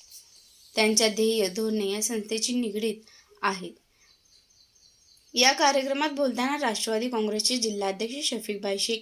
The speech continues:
म्हणाले, "माणसाने माणसांच्या कामाला आले पाहिजे. माणुसकी हा धर्म इस्लाम शिकवतो."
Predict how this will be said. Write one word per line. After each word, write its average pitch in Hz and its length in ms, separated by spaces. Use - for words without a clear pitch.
म्हणाले, 208 360
"माणसाने 247 440
माणसांच्या 240 600
कामाला 277 420
आले 240 240
पाहिजे. 196 420
माणुसकी 226 540
हा 220 120
धर्म 220 380
इस्लाम 214 420
शिकवतो." 185 540